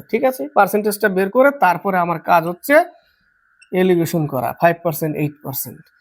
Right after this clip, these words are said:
এই যে, যে পার্সেন্টেজটা বেরোবে সেটা এখানে বসাবো, তারপরে অনুপাত সমান ওই অনুপাত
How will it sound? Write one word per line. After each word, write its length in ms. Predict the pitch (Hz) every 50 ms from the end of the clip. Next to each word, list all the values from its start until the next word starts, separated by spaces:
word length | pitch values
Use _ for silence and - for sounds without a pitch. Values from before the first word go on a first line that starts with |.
| _ _ _ _ _
এই 140 | - 196 214 196
যে, 100 | 202 226
যে 120 | 196 214 214
পার্সেন্টেজটা 640 | 214 214 202 - - 233 214 202 226 220 220 - 226
বেরোবে 380 | 190 180 185 196 214 226 233 254
সেটা 260 | - - 202 202 214
এখানে 280 | 190 170 - 196 214 202
বসাবো, 420 | 165 151 139 - 156 147 139 139 131 - _ _ _ _ _ _ _ _ _ _ _ _ _ _
তারপরে 340 | 180 185 180 180 226 226 220
অনুপাত 460 | 202 202 208 220 208 214 - 208 - -
সমান 260 | - - 202 202 202 196
ওই 160 | 196 214 233 254
অনুপাত 380 | 254 254 262 254 240 226 220